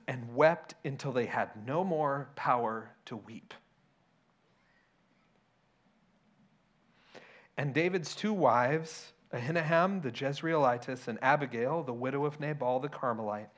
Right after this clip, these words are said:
had been taken captive. Now David was greatly distressed. Say, "Greatly distressed."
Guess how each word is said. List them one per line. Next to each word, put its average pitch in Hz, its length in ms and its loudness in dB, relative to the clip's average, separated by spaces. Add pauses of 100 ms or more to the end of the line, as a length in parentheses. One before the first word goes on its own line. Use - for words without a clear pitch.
(260)
had 117 180 0
been 123 160 -6
taken 110 500 -8
captive. - 480 -12 (1160)
Now 135 180 6
David 170 580 2 (400)
was 131 200 0
greatly 113 880 -4 (520)
distressed. - 760 -6 (1160)
Say, 131 220 0
"Greatly 131 460 0
distressed." 117 720 -8